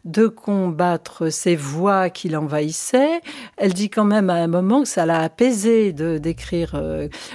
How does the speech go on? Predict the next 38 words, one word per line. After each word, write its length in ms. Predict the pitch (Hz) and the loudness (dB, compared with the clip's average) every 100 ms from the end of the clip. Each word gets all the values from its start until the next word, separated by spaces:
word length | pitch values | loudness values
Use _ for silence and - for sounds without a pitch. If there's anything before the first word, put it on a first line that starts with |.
| - | -2
elle 140 | 190 165 | -2 0
dit, « 280 | 214 294 - - 233 - | 2 2 0 -10 -8 2
Maintenant, 640 | 226 247 240 233 294 349 330 240 | 2 4 4 6 6 4 0 2
maintenant, 440 | 226 233 247 240 | 2 2 0 0
euh, 280 | 226 226 - | 0 0 0
après 400 | - - - 247 | 0 0 4 4
avoir 300 | 208 220 208 | 6 4 2
écrit 260 | 202 - 226 | 0 2 2
La 100 | 202 | 2
promenade 480 | - 196 190 185 | 2 0 2 2
au 100 | 185 | 0
phare, 680 | 180 - 208 208 247 277 254 | -2 -2 2 4 4 4 2
euh, 240 | 175 175 170 - - - | 2 2 0 -4 -8 -8
je 180 | 190 240 | 0 4
n'entends 420 | 226 226 214 220 | 6 4 4 2
plus, 640 | 202 - 220 233 240 240 202 | 2 0 2 4 4 4 2
euh, 400 | 170 170 165 170 - - - - | 2 0 -2 -6 -12 -20 -18 -2
la 180 | 175 180 | 2 2
voix 440 | 151 156 196 185 | 0 0 0 0
de, 800 | 175 160 156 151 156 165 170 165 156 | -2 -6 -6 -4 -6 -8 -8 -10 -10
de 240 | 160 180 | -8 -6
ma 200 | 156 156 | -4 -4
mère, 540 | 156 190 233 254 233 | 0 2 4 4 4
elle 200 | 185 180 | 4 2
ne 120 | 180 180 | 2 0
m'en-, 280 | 170 165 | -2 -2
elle 360 | 160 - 185 180 | -4 -2 0 2
ne 140 | 190 | 2
m'envahit 520 | 170 165 143 151 151 147 | 0 0 0 0 0 -4
plus, 480 | - 254 247 302 - - - - - | -6 2 4 4 2 -8 -18 -20 -2
et 200 | 214 208 | 2 2
je 220 | 175 185 | 2 0
fais 460 | - - 247 294 294 | 0 4 4 4 0
ce 220 | - 220 | -2 -4
que 460 | 208 - 226 277 | -2 2 4 4
les 180 | 233 226 | 4 2
psychanalystes 1080 | 233 - 226 220 196 202 240 285 - 196 196 | 2 -2 2 4 6 6 6 4 2 4 4
font 400 | - - 240 285 | 2 2 2 2